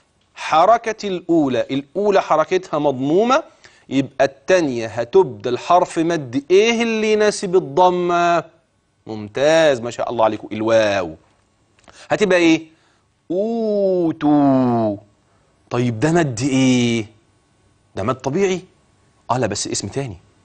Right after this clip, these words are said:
اسمه إيه؟ مد بدل. يبقى مد البدل الهمزة تتقدم على حرف مد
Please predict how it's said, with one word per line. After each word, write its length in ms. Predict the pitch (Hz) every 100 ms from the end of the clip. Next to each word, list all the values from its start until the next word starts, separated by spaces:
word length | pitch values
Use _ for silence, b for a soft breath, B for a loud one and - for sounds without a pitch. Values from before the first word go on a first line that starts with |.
| _
اسمه 220 | - 123
إيه؟ 120 | 139 135 b b b _ _ _
مد 520 | 107 139 185 170 151 - _ _
بدل. 680 | 101 127 120 110 117 101 90 - _ b b b
يبقى 320 | - 95 - 101
مد 280 | 117 104
البدل 500 | 131 127 113 156 104 - _ _ _ _ _
الهمزة 600 | 123 120 170 160 113 90 _ _ _ _ _ _ _ _
تتقدم 920 | 117 - 117 - 196 175 165 220 226
على 480 | 165 127 131 123 120
حرف 560 | - - 202 208 - 202
مد 400 | 202 208 135